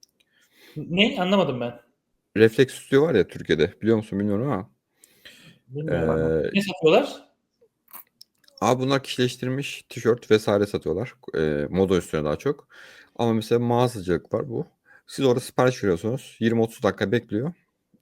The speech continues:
Speaker 2: Ee, anında teslimat sağlıyor. A-, online'ı da var. Fiziksel mağazası da var mesela. Ama büyüme sebebi fiziksel mağaza abi. Çünkü göre göre insanlar geldi.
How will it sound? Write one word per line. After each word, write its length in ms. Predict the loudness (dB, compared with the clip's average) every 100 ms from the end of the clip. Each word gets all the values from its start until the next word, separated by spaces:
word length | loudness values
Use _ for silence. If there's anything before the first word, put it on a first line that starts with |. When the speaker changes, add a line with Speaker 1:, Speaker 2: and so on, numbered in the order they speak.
| _ -8
Speaker 2:
Ee, 120 | -6 2
anında 320 | 2 2 2
teslimat 460 | 0 0 0 -2 _ _ _ _ _
sağlıyor. 500 | -4 0 0 -2 -6 _ _ _ -20
A-, 220 | -18 -16 -2
online'ı 440 | 0 4 4 2 2
da 100 | 0
var. 180 | -2 -10 -20 _ -20
Fiziksel 360 | -10 -8 -2 -2
mağazası 540 | 0 0 0 -4 -4
da 80 | -2
var 100 | -2
mesela. 460 | -6 -10 -10 -12 -14 _ _ _ _ _ _ _ _ _ -20 _
Ama 380 | -6 -4 -4 -8 _ -2
büyüme 280 | 2 4 2
sebebi 640 | 2 2 2 -2 -4 -10 _ _ _ _
fiziksel 480 | -10 -6 -2 0 0
mağaza 360 | 0 -2 -2
abi. 260 | -2 -4 -8 _ _ _ _ _ _ _ _ -18
Çünkü 320 | -8 -6 0
göre 260 | 4 6 6
göre 220 | 4 2
insanlar 360 | -2 -4 -6
geldi. 420 | -4 -6 -6 -8